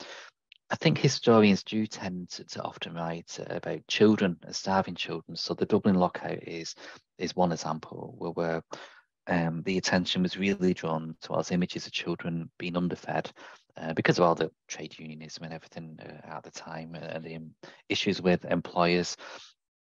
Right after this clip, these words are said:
And yeah, which I think is great. I mean, I think the history of childhood in Ireland i-, is a really, uh, important field, but I do think that there's other groups w-, which are a bit lost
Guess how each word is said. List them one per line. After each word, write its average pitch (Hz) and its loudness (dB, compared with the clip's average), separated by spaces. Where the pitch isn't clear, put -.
And 107 4
yeah, 71 -2
which 135 2
I 92 4
think - 0
is 85 -8
great. 90 4
I - -2
mean, 85 -6
I 82 -4
think - -12
the - -12
history - -10
of - -10
childhood 90 2
in 98 2
Ireland 92 4
i-, - 4
is 92 0
a 92 -6
really, 87 -2
uh, 95 -2
important 92 0
field, 98 2
but 87 2
I 95 2
do 117 6
think 104 2
that 90 -6
there's 90 -4
other 101 0
groups - -4
w-, 90 0
which - -2
are 85 0
a 95 4
bit 98 4
lost - -2